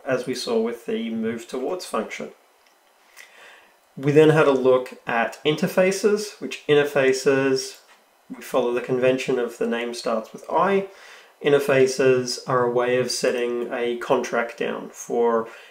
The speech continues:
if you're implementing this interface, you're required to implement this function, this function, and this function. So it allows us to write code that can make assumptions there. It's why interfaces get used for being able to enforce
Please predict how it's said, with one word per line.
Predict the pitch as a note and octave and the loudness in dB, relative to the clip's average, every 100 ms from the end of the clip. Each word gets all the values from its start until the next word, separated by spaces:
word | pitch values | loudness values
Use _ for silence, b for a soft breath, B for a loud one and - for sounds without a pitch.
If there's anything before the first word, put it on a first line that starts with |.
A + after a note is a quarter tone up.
| B - | B -6
if | E3+ - | -4 0
you're | D3 C3+ | 4 4
implementing | B2+ C3+ B2+ B2 B2+ | 4 2 0 0 -2
this | C3+ D#3 | 0 2
interface, | D3 C#3+ D3 C#3+ C#3 - - | 2 2 0 0 -2 -8 -4
you're | D#3 F#3 | 2 2
required | C#3 - B2 A#2+ A#2+ A#2+ | 2 0 0 0 0 -4
to | - C3 | -8 -6
implement | B2 - A#2+ A2+ A2 | -6 -6 -4 -2 -2
this | F#3+ - | -2 -2
function, | - C3+ C3 C#3+ A#2+ | 0 0 0 -2 -4
this | A#2 A2+ | -4 -6
function, | - A#2+ A#2 B2 | -8 -8 -8 -6
and | A2 | -6
this | G#2+ - | -8 -10
function. | B2 A#2+ - - | -12 -14 -18 -14
So | - | -8
it | B2+ | -4
allows | B2 C3 C3+ | 0 2 0
us | C3+ B2 - | -2 -4 -6
to | C3 | -4
write | A#2 A2+ - | -2 -2 -4
code | C3 A#2+ | -8 -6
that | B2 | -8
can | - A#2+ | -8 -8
make | A2+ - | -8 -10
assumptions | - - G#2+ - - G#2+ - | -6 -6 -6 -8 -14 -16 -12
there. | G#2+ - - B B B B - | -10 -10 -14 B B B B -12
It's | - | 0
why | B2+ B2+ B2+ C3 B2+ - - _ - | 4 6 6 4 2 -4 -12 _ -4
interfaces | C#3+ C3 C3+ B2+ - B2 | -2 0 2 2 0 -4
get | B2 B2 | -4 -4
used | C3+ D3 C#3 C#3 | -4 0 0 -2
for | - | -6
being | B2+ B2+ A#2+ | -4 -2 0
able | A#2+ A#2 A#2 | 0 0 -4
to | A#2 | -4
enforce | A2+ A2+ B2+ A#2 - | -6 -6 -6 -6 -10